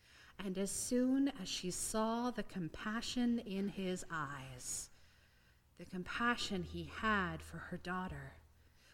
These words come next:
whom he healed with the touch of a hand. She also saw compassion for her. He said, "Your sins are forgiven." She could hardly believe it.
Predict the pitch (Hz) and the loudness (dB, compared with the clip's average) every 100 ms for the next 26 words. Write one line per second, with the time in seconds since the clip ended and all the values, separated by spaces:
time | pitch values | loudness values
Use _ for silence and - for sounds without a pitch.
0 | - 226 226 214 196 - 240 247 240 233 | -6 2 4 4 2 2 4 6 6 2
1 | 180 - - - 285 269 - - - - | -4 -6 -6 -4 -4 -4 -4 -4 -4 -6
2 | - - 208 202 - - 165 139 120 120 | -12 -10 -8 -8 -12 -10 -10 -10 -12 -14
3 | - - - - - - - - - - | -16 -18 -20 -20 -20 -20 -20 -20 -20 -20
4 | - - - - 185 - 208 240 185 175 | -20 -20 -12 -2 -2 0 -2 0 0 0
5 | - 175 160 160 - 160 - 214 214 - | -2 -2 -2 -4 -8 -10 -6 -4 -2 -4
6 | 151 139 135 - - - 160 143 - 190 | -6 -8 -12 -20 -20 -10 -10 -8 -8 -4
7 | 175 120 120 - _ _ _ - _ - | -4 -6 -12 -20 _ _ _ -20 _ -20
8 | - - - - 190 - 196 185 185 185 | -20 -20 -18 -10 -8 0 0 0 -2 -2
9 | 196 190 - 226 233 247 262 262 247 - | 0 0 0 2 4 6 6 6 2 -8
10 | - - 180 170 170 170 - 196 170 - | -14 -6 0 2 0 -2 -4 -6 -6 -8
11 | 147 131 131 127 - - - - _ _ | -14 -14 -12 -14 -16 -20 -20 -20 _ _
12 | _ _ - - - - - 226 - 233 | _ _ -20 -18 -8 -6 -4 -6 -4 -2
13 | 294 196 - 165 156 247 - 156 - - | 0 0 -2 -6 -4 -4 -6 -16 -14 -12